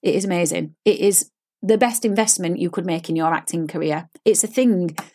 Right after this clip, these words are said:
that is gonna take you from where you are now to where you need to go. I've been coaching actors for thirteen years, and I've been helping them achieve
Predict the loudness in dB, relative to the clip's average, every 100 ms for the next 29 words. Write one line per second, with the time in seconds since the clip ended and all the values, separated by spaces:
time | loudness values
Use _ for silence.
0 | _ -2 0 0 0 0 0 0 -2 -4
1 | -2 2 2 4 4 4 6 4 4 0
2 | _ _ _ -2 2 2 4 2 2 0
3 | -2 -2 0 0 -4 -10 _ _ -2 0
4 | 2 -2 -2 -6 -6 -6 -6 -8 -2 0
5 | 0 0 0 2 2 0 -2 -2 -2 -2
6 | -4 -6 -2 -2 -2 -6 -4 -6 -6 -6
7 | -2 -2 -2